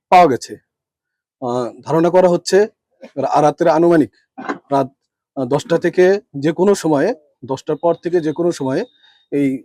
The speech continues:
আহ, ঘটনাটি সংঘটিত হয়েছে এবং এখানে ফার-, আহ, এই খামারের নয়টি গরুর ভিতরে, আহ, সাতটি গরু তারা সম্ভবত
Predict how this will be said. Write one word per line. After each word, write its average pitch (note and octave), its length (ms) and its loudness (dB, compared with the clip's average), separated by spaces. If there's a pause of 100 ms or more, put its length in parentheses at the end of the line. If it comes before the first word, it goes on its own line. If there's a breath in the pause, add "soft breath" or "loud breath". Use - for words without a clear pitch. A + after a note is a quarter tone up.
আহ, C3+ 160 -4
ঘটনাটি C#3 380 -4
সংঘটিত D3+ 420 -2
হয়েছে E3 380 -2 (580)
এবং D3 180 0 (100)
এখানে E3 380 -2 (680)
ফার-, D3 220 0
আহ, C3 220 -2
এই C#3 180 -2
খামারের D#3 420 -2
নয়টি E3+ 300 0
গরুর F3+ 240 2
ভিতরে, D#3 340 0 (460)
আহ, B2 260 -6
সাতটি - 360 -8
গরু E3 340 0 (220)
তারা C3 360 0 (320)
সম্ভবত D3 600 0